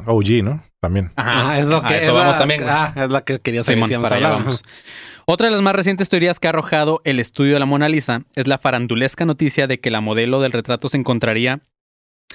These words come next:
Speaker 2: embarazada al momento de posar.
Speaker 3: Eso también
Speaker 2: Pero
Speaker 3: lo he
Speaker 2: ¿cómo se
Speaker 3: escuchado.
Speaker 2: puede llegar a una hipótesis si solamente se veía el rostro de la mujer?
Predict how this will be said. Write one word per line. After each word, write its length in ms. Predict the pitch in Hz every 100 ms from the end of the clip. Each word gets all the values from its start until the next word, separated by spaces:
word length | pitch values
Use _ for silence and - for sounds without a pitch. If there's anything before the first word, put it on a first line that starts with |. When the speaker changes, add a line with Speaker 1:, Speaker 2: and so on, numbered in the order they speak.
| - - -
Speaker 2:
embarazada 720 | 147 139 135 - 135 127 -
al 140 | 139 120
momento 360 | 110 104 98
de 80 | 107
posar. 400 | 104 123 143 - _ _ _ _ -
Speaker 3:
Eso 140 | 117
también 160 | 107 113
Speaker 2:
Pero 140 | 147
Speaker 3:
lo 40 | -
he 20 |
Speaker 2:
¿cómo 160 | 196
se 60 | 240
Speaker 3:
escuchado. 80 | 180
Speaker 2:
puede 140 | 175
llegar 240 | 165 135 131
a 40 |
una 100 | 147
hipótesis 540 | 147 139 - 143 180 -
si 240 | - 131
solamente 460 | 117 113 113 110 131
se 100 | 117
veía 160 | 104
el 80 | 104
rostro 520 | - 104 - 127 - _ _ _ _
de 120 | 131 120
la 60 |
mujer? 320 | 120 156 175